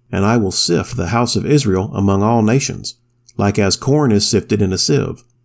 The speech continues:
Yet shall not the least grain fall upon the earth.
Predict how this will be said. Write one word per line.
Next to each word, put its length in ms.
Yet 200
shall 240
not 260
the 80
least 360
grain 420
fall 240
upon 240
the 140
earth. 320